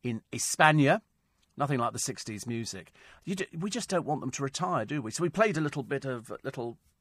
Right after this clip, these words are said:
couple of little clips yesterday from, uh, a couple of his, uh, hits as well. And that'll be on tomorrow morning in the best of. Whee! There is a best of Steve Allen. And there's a new app as well, which I told you about the other day. Phil says, "I believe today is Saint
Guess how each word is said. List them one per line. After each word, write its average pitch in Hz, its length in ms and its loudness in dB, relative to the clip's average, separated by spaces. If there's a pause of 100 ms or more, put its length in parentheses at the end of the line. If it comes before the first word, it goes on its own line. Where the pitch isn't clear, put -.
(140)
couple 139 260 -8
of 113 60 -6
little 113 200 -10
clips - 380 -8
yesterday 87 500 -10 (500)
from, 107 340 -4
uh, 104 100 -2
a - 60 -12
couple 120 280 -6
of 95 120 -8
his, 95 340 -8
uh, 87 100 -10
hits - 360 -12
as 90 120 -14
well. 92 320 -8 (1000)
And 143 80 2
that'll 165 160 0
be 170 80 2
on 165 120 2
tomorrow 175 260 0
morning 170 240 0
in 170 40 -2
the 170 60 -4
best 196 300 -2
of. 90 260 -4
Whee! 349 640 6 (120)
There 139 80 0
is 131 80 0
a 135 40 -2
best 160 280 -2
of 120 80 -4
Steve 143 260 -2
Allen. 135 300 2
And 247 220 6
there's 190 120 2
a 185 60 4
new 180 260 0
app 160 320 0 (420)
as 123 120 -8
well, 113 160 4
which 98 140 -8
I 110 40 -8
told 120 240 -4
you 104 40 -10
about 113 180 -4
the 110 80 -8
other 101 180 -6
day. 123 460 -2 (300)
Phil 254 220 10
says, 180 220 4
"I 180 80 8
believe 202 240 -2
today 185 280 4
is 170 100 0
Saint 156 160 -4